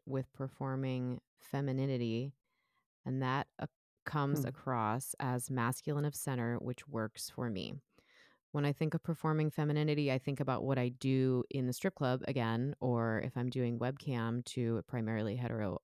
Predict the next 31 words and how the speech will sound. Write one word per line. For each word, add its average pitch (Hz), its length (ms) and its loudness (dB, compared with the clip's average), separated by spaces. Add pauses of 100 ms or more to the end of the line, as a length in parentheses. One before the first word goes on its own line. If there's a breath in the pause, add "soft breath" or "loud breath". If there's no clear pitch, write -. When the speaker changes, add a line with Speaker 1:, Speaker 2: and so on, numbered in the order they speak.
(100)
Speaker 1:
um, - 200 -6 (100)
that - 80 -2
I 110 80 2
can 110 140 -4
tell, 101 340 0
audience, 131 560 2 (580)
or 165 120 6
a 175 40 6
sexting 208 400 2
client 117 560 2
based 135 240 2
on 139 120 2
what 143 120 2
they're 143 120 4
Speaker 2:
Mm-hmm. 143 60 6
Speaker 1:
requesting. 143 600 2
But 131 160 4
it, 131 140 2
and 139 240 2
it 160 160 4
looks 147 340 4
like 139 520 4 (340)
sticking 160 440 2
my 156 140 6
butt 165 180 6
out 135 180 4
more, 135 420 2 (680)
narrowing 170 1000 6
my 160 480 6
Speaker 2:
Mm. 160 40 6
Speaker 1:
knees, 151 720 2